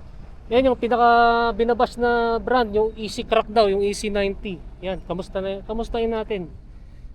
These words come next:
Ah, yung mga nagamit kong carbon fiber parts, kung talaga bang madaling masira or, ah, <clears throat> nag-, nag-e-expire daw, no? So, simulan natin dun sa, sa Cube Aerium ko dati. Yung Cube Aerium ko dati, hindi, wala na akong balita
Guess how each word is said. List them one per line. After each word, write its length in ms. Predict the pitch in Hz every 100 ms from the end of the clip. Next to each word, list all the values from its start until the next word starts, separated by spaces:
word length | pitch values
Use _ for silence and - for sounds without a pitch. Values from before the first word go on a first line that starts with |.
| - 175
Ah, 720 | 190 190 190 185 185 185 185
yung 160 | 185
mga 240 | 185 180 175
nagamit 320 | 175 175 -
kong 160 | 170 -
carbon 320 | 170 165 170 -
fiber 240 | 165 165
parts, 240 | 170 160
kung 160 | - 147
talaga 240 | 156 156
bang 320 | 160 165 160 160
madaling 320 | 156 160 160 160
masira 400 | 151 160 151 156
or, 320 | 147 143 139 - - - - - - - - -
ah, 720 | 160 160 156 156 151 143 - 160
<clears throat> 240 | 143 120 -
nag-, 400 | 151 160 156 156
nag-e-expire 640 | 156 160 151 - - 143
daw, 240 | 139 139 123
no? 160 | 117 -
So, 160 | 165 147
simulan 400 | 175 165 175 180
natin 400 | 175 170 175 165
dun 160 | 165
sa, 560 | 160 - 160 151 147 143 - - - - _ - - - -
sa 240 | - 175 165
Cube 240 | 170 175
Aerium 320 | 180 165 165
ko 160 | 165 170
dati. 400 | 147 127 123 135
Yung 160 | 196 220
Cube 240 | 214 202
Aerium 320 | 196 196 190
ko 160 | 190 175
dati, 560 | 170 165 - 147 135
hindi, 160 | 165 208
wala 240 | 202 202
na 80 | 208
akong 160 | 196 180
balita 480 | 175 180 175 165